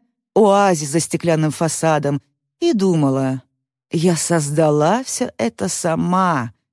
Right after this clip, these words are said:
не имея ничего, кроме несгибаемой воли и страстного желания выжить». Над одной перегородкой возвышалась лысая,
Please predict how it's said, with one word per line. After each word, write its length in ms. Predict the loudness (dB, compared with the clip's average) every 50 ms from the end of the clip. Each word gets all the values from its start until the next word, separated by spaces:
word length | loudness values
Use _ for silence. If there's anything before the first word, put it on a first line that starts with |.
| _ _ _ _ 2
не 280 | 4 6 6 6 6
имея 280 | 6 6 6 6 6 6
ничего, 540 | 4 4 2 2 0 0 2 2 2 2 2
кроме 260 | 2 2 4 6 6
несгибаемой 760 | 6 4 4 2 2 2 4 4 4 4 4 4 4 4 2
воли 400 | 2 2 4 4 4 4 4 2
и 200 | 0 -2 -4 -4
страстного 720 | -4 -4 -4 0 2 2 2 2 0 -4 -4 -4 -2 -2
желания 600 | -2 -2 0 2 2 2 2 0 0 -2 -2 -2 -4
выжить». 640 | -6 -6 -6 -6 -6 -8 -10 -12 -12 -12 -14 -14 _ _ _ _ _ _ _ _ _ _ _ _ _ _ _ _ _ _ _ _ _ _ _ 0
Над 200 | 2 4 4 4
одной 240 | 4 4 4 2 2
перегородкой 680 | 0 -2 0 2 2 2 2 0 -2 -4 -6 -4 -2
возвышалась 640 | 0 0 0 0 0 0 2 2 2 2 0 0 0
лысая, 640 | 0 2 2 0 -2 -2 -2 0 2 2 0